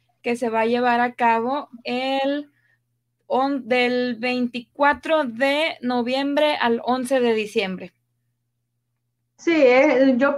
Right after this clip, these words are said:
Speaker 2: yo considero que es una forma también de demostrarle a la maestra, a las maestras, el, todo el agradecimiento que tenemos por tanto apoyo recibido, porque gracias a ella y también gracias a nuestras emprendedoras, este, existimos,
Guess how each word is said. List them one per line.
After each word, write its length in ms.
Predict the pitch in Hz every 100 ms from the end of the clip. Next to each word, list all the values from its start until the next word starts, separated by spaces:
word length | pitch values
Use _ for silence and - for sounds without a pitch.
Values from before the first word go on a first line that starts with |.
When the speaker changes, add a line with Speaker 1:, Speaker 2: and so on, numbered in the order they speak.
| 294
Speaker 2:
yo 160 | 277 302
considero 460 | 330 294 277 294
que 140 | 294 294
es 60 |
una 260 | 302 294 285
forma 400 | 269 262 269 269
también 680 | 226 214 226 269 240 254 269 _ _ _ 202
de 160 | 220
demostrarle 640 | 220 226 226 220 240 262 277
a 40 |
la 140 | 269
maestra, 720 | 233 226 262 269 262 247 - -
a 200 | 190 208
las 160 | 214
maestras, 680 | 208 202 294 320 311 226 220 220 _ _ _ _ _ -
el, 300 | 180 202 -
todo 280 | 226 247
el 60 | 262
agradecimiento 840 | 220 196 202 202 202 202 233 240 247
que 100 | 220
tenemos 440 | 202 208 220 233
por 180 | 190 175
tanto 280 | 208 208 226
apoyo 320 | 226 226 220
recibido, 680 | 202 196 185 247 294 294 294 _ - _
porque 300 | 208 208 214
gracias 420 | 220 240 262 269
a 140 | 254 240
ella 340 | 233 185 160
y 160 | - 180
también 400 | 156 160 170 202
gracias 400 | 202 214 240 262
a 80 | 254
nuestras 400 | 254 262 254 269
emprendedoras, 840 | 262 254 240 240 233 202 208 226 - _ 127 _
este, 280 | 202 214 226
existimos, 680 | 220 - 220 - 302 226